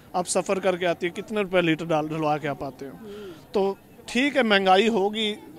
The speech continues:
आवाम को मतलब sacrifice करना पड़ेगा, लेकिन इतना भी नहीं जितना भी एकदम इन्होंने शुरू कर दिया है। और बाकी रही बात इमरान खान की जो पॉलिसियों के बारे में बात करता हूँ, उसकी long term पॉलिसीज, उसकी short term ये नहीं थी भाई एकदम ही तब्दीली आ जाए,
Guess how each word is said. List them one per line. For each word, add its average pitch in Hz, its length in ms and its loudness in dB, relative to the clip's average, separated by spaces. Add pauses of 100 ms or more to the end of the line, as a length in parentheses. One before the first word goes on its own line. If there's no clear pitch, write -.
(200)
आवाम 196 320 4
को 220 120 -4
मतलब 196 280 -4
sacrifice 185 560 -2
करना 214 260 0
पड़ेगा, 156 460 -2 (360)
लेकिन 208 300 0
इतना 247 320 -2
भी 226 160 2
नहीं 214 200 0
जितना 208 260 -4
भी 196 220 0
एकदम 185 460 0
इन्होंने 180 280 -2
शुरू 165 260 -2
कर 156 180 -2
दिया 147 220 -8
है। 151 60 -12 (480)
और 196 80 -4
बाकी 196 400 2
रही 233 160 -2
बात 202 260 4
इमरान 196 300 0
खान 214 200 -2
की 208 140 -6
जो 190 140 -2
पॉलिसियों 196 680 -2
के 220 80 -6
बारे 190 220 4
में 190 160 -2
बात 165 220 2
करता 175 220 -4
हूँ, 196 80 -4
उसकी 202 220 -4
long 190 300 2
term 190 160 0
पॉलिसीज, 190 460 -2
उसकी 185 340 -4
short 180 360 0
term 190 240 0
ये 180 160 2
नहीं 214 120 0
थी 196 120 -6
भाई 175 180 -2 (400)
एकदम 202 380 0
ही 208 60 -2
तब्दीली 180 440 -4
आ 139 140 -4
जाए, 143 160 -12